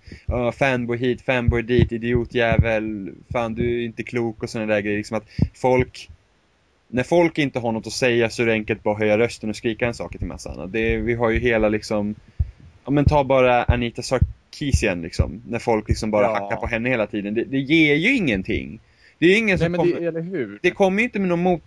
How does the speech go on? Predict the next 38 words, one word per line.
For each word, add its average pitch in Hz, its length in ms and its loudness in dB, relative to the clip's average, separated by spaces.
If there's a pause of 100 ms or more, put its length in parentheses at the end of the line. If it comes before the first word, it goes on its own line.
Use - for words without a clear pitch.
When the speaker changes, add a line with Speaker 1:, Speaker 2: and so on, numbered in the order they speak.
(160)
Speaker 1:
det - 80 2
är 180 40 4
samma 208 200 2
här, 180 100 4
det 135 60 2
kommer 127 220 0
inte 240 140 -4
med 170 80 -2
någon 156 140 0
motargument. 160 580 2
Det 170 120 4
är 196 40 4
verkligen 190 420 0
bara 165 120 6
liksom, 131 220 0
"Öh, 147 420 4 (520)
håll 175 220 4
käft, - 640 -2 (160)
du 147 100 -10
ska 165 140 -6
inte 143 160 -6
yttra 123 260 -6
Speaker 2:
Ja, 127 60 0
Speaker 1:
dig." 110 100 -2
Speaker 2:
men 107 100 -4
du 165 80 2
är 175 40 4
en 151 60 -4
hipster, 143 640 0
ja, 139 140 4
men 160 120 0
du 175 60 2
är 190 40 4
en 180 60 2
jävla 185 200 4
tosspott. - 920 -4
Speaker 1:
Ja, 120 500 -4
alltså, 147 200 -10